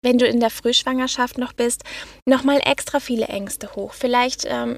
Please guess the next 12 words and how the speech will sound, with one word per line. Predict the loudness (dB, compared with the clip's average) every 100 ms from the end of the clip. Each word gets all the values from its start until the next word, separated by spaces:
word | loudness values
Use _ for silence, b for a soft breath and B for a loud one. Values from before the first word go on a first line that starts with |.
| -4
ist | -6 -6 -10
gerade | 0 4 4 4 2 B B B B _ 0
dieses | 2 2 0 -2
Thema, | 4 4 6 4 2
vielleicht | -2 -2 -2
hast | -4 -4
du |
es | -2 2
weggeschoben | 2 4 4 4 4 2 0 -6 -8 -6 -2
direkt | 0 0 0 -10 -12 -2
nach | 2 2 0
dem | -2 0 0